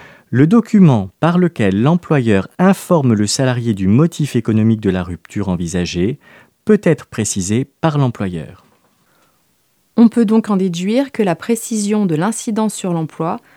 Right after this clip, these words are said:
Speaker 2: ne constitue pas l'énonciation d'un motif nouveau, mais une précision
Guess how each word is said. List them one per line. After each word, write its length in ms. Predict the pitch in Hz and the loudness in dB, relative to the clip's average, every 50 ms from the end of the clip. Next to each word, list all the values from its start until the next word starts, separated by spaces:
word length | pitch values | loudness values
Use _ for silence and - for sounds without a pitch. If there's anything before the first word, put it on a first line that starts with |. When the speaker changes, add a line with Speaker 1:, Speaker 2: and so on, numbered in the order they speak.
| _ _ _ - - | _ _ _ -4 -2
Speaker 2:
ne 100 | 185 196 | -2 0
constitue 560 | 196 - 269 269 - - 269 247 - - 208 | 2 2 2 2 2 -2 -6 -6 -4 -6 -4
pas 200 | - - 254 247 | 0 2 2 2
l'énonciation 720 | 233 214 196 185 170 - - 185 175 - - - 196 190 | 2 2 0 0 -2 -4 -4 -6 -6 -6 -6 -6 -4 -4
d'un 120 | 180 170 156 | -2 -2 -2
motif 400 | 151 156 156 - - 160 - - | -2 -2 -4 -6 -10 -8 -2 0
nouveau, 360 | 202 202 185 156 147 175 226 _ _ _ _ _ _ _ _ _ _ - | 2 2 2 0 -4 -6 -8 _ _ _ _ _ _ _ _ _ _ 0
mais 120 | 214 233 | 2 4
une 100 | 240 233 | 4 4
précision 680 | - - 277 269 - - 233 196 165 147 147 175 208 | 2 2 -2 -2 -2 -2 -2 -2 -2 -2 -4 -4 -6